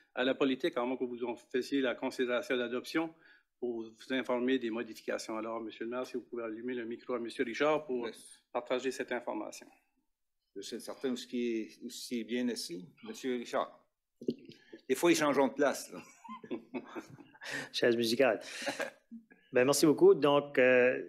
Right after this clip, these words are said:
Speaker 3: pour donner suite justement à la réunion, euh, de, du comité permanent sur les stratégies et politiques publiques, le, une des questions que le Conseil aurait aimé de, de clarifier, c'était toute la question d'exclusion. Donc, on a fait un peu de recherche de d'autres municipalités, voir qu'est-ce qui se retrouvait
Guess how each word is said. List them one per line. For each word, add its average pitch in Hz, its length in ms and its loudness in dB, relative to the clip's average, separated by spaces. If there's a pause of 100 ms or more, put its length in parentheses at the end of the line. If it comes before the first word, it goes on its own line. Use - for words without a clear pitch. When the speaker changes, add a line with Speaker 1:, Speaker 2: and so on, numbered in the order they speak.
(100)
Speaker 3:
pour 135 140 4
donner 143 280 6
suite 156 240 6
justement 135 360 4
à 131 40 4
la 123 100 6
réunion, 127 600 4
euh, 117 220 -4 (300)
de, 110 320 -2 (400)
du 110 240 -10
comité 117 360 -2
permanent 117 360 -2
sur - 100 -6
les 120 60 -2
stratégies 120 420 -2
et 120 40 2
politiques 113 320 -2
publiques, 135 380 0
le, 117 180 -2
une 143 100 2
des 131 100 4
questions 131 300 2
que - 120 -4
le 117 60 2
Conseil 127 400 2
aurait 110 160 4
aimé 120 200 0
de, 107 460 -2
de 110 80 0
clarifier, 117 420 0
c'était 113 280 -2
toute 151 160 2
la 139 80 4
question 127 280 2
d'exclusion. 117 840 0 (580)
Donc, 113 280 2
on 113 40 4
a 110 100 4
fait 147 120 4
un 143 60 6
peu 143 100 2
de 127 100 4
recherche 135 300 2
de 117 80 -4
d'autres 123 420 4
municipalités, 120 680 0
voir 120 220 4
qu'est-ce - 180 -4
qui 120 100 -4
se - 120 -4
retrouvait 113 840 2